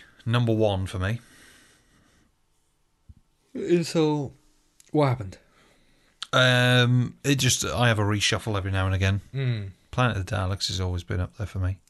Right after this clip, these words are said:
Speaker 2: Have I seen that?
Speaker 1: Yeah. Wester.
Speaker 2: It's not great.
Speaker 1: It's brilliant.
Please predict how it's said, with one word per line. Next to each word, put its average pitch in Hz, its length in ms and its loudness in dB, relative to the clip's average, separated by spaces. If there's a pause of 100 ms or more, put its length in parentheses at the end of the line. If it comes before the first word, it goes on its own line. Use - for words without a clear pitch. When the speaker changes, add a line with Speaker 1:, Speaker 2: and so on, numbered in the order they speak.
Speaker 2:
Have 104 100 -8
I 110 60 -4
seen 104 280 -6
that? 82 100 -14 (280)
Speaker 1:
Yeah. - 100 -16 (500)
Wester. - 380 -6 (1120)
Speaker 2:
It's - 180 -10
not 123 180 -8
great. 113 400 -12 (180)
Speaker 1:
It's - 100 -20
brilliant. 127 460 2